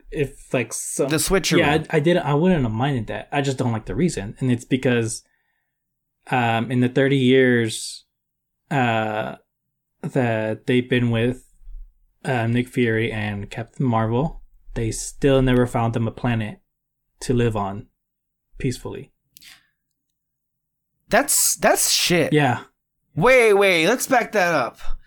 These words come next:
Speaker 2: That is awful.
Speaker 1: Yeah.
Speaker 2: The Captain Marvel movie took place in nineteen ninety-five. In the continuity of this M C U, they're in twenty twenty-five.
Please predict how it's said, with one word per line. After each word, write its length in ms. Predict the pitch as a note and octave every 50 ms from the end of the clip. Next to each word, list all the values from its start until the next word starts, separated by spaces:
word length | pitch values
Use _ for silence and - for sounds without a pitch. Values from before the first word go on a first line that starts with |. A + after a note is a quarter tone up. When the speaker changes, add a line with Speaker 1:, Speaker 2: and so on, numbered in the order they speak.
| _ _ _ _ _ _ _ -
Speaker 2:
That 240 | G#3+ C4 F4 G4+
is 160 | G4 A#3 - - - -
awful. 380 | C3+ C3 C#3 D#3 D#3+ D#3 C#3
Speaker 1:
Yeah. 260 | B2 A#2 G#2+ F2 D2 - - - _ _ _ _ _ _
Speaker 2:
The 100 | - F3+
Captain 440 | - - B3+ E4+ A4 G#4+ G4+ D4 A3+
Marvel 280 | G#3+ G3+ G#3+ A#3 A#3+ A3
movie 240 | G3+ F#3+ F#3 F#3+
took 180 | - - G3+ -
place 220 | - G3 G3 -
in 120 | F3 E3 D#3+
nineteen 340 | D3 D#3+ F3+ F3+ - G3+ F#3+
ninety-five. 460 | E3 C#3+ C3+ C3 - D3 C#3 C3 A#2+
In 100 | C3 C3
the 60 | C3
continuity 640 | - - B3 E4 D4+ - G#3 F#3+ F#3+ F#3+ F3+ E3+ D#3+
of 80 | D3
this 200 | D3 D#3+ D#3 - -
M 160 | - D#3+ E3
C 200 | D#3+ - - D3+
U, 240 | C3 B2 C3+ C3+ C3
they're 180 | A#2+ D#3+ B3 -
in 140 | B3 F#3 -
twenty 400 | - - - A3 A3+ G#3+ F#3 D#3
twenty-five. 720 | - - F#3 F#3+ F#3+ F#3 D3+ - - A2+ F2+ F2+ E2 -